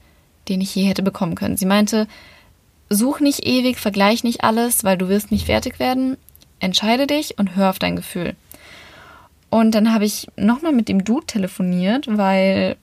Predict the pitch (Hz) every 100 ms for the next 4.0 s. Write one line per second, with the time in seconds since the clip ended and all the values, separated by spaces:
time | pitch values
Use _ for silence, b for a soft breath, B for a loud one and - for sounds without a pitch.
0 | _ - - 160 170 190 233 - 214 214
1 | 220 - 165 233 320 B B B - 254
2 | 233 - 202 175 - 202 196 185 196 208
3 | - 196 - - - 208 214 190 196